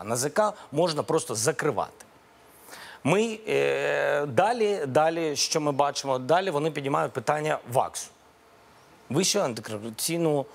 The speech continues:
суду України, який ми запустили, до речі, в вересні місяці. Я впевнений, що вони тепер через моє рішення і через законопроект,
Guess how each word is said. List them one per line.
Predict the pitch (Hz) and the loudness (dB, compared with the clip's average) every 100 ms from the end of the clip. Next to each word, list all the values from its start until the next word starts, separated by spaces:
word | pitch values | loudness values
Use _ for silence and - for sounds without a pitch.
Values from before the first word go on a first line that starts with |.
| - | -4
суду | - 139 120 143 202 - - - - | -2 -2 -2 -2 -4 -8 -20 -12 -4
України, | 196 214 214 214 196 | 2 2 2 0 0
який | 143 139 202 | 2 2 2
ми | 175 180 | 2 2
запустили, | 143 127 135 196 151 | 2 0 0 0 2
до | 123 | 2
речі, | 156 151 | 0 0
в | 120 | 0
вересні | 151 170 - 156 135 | 0 0 -2 -6 -6
місяці. | 110 101 - - - - - | -6 -6 -6 -14 -16 -18 -14
Я | 120 156 | -2 0
впевнений, | 196 - 185 202 185 165 139 | 0 0 2 2 -2 -4 -4
що | - 131 | -2 -2
вони | 135 139 120 - | -2 -2 -4 -10
тепер | - 165 143 98 - - - - | -4 0 0 0 -4 -14 -20 -10
через | - 147 120 110 | -2 0 0 0
моє | 120 123 110 | 0 0 0
рішення | 101 - 92 90 | -4 -6 -8 -12
і | - | -6
через | - 107 | -2 0
законопроект, | 113 113 107 98 101 78 | 0 -2 -2 -2 -2 -4